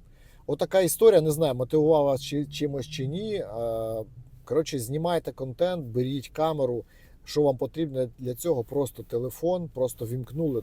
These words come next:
як зараз я в машині, є вільний, та, вільних десять хвилин, я сів в машину, включив камеру і записую для вас цей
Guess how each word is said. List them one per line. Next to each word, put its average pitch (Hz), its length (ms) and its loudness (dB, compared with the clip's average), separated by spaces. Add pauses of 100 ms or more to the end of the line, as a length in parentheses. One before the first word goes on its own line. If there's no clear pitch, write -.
як 117 280 0
зараз 113 380 -4
я 151 220 -4 (440)
в 104 80 -10
машині, 123 760 -4 (240)
є 120 240 2
вільний, 131 460 -2
та, 113 140 -6
вільних 135 380 -2
десять 135 340 -2
хвилин, 160 460 -2 (260)
я 120 160 -2
сів 131 260 -4
в - 20 -6
машину, 123 500 -4 (280)
включив 120 300 -8
камеру 120 380 -6
і - 20 -6
записую 104 480 -10
для 98 120 -6
вас 110 200 -6
цей 104 300 -10